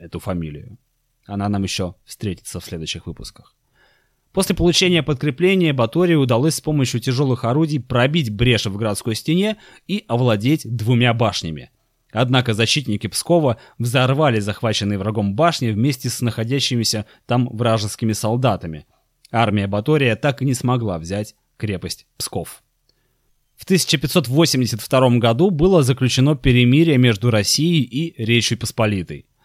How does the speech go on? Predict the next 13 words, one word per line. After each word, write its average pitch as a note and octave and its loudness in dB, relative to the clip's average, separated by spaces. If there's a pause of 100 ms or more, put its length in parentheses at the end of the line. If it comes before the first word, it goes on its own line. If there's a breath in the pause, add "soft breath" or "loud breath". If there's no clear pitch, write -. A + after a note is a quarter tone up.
(220 soft breath)
Границы D3+ 2
между C#3+ 2
ними F3+ 4
остались C#3 2 (140)
почти C3+ 0
неизменными, B2 2 (220 loud breath)
но C3+ 6
все B2 0
завоевания A#2 2
в - -6
Прибалтике C3+ 0
Россия B2+ 0 (100)
теряла. F2+ -2